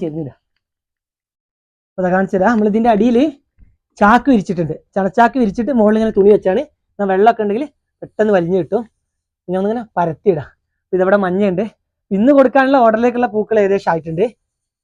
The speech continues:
ഇതിപ്പോ വൈകിട്ട് വന്നിട്ട് അവർ കൊണ്ടുപോകും. ഇനി നാളെയും ബാക്കിയൊക്കെ നമുക്ക് പറിച്ചെടുക്കാണ്ട്. അതാ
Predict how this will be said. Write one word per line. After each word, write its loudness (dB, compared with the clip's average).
ഇതിപ്പോ -4
വൈകിട്ട് 2
വന്നിട്ട് -2
അവർ -2
കൊണ്ടുപോകും. -4
ഇനി -2
നാളെയും 2
ബാക്കിയൊക്കെ 0
നമുക്ക് -2
പറിച്ചെടുക്കാണ്ട്. 0
അതാ -8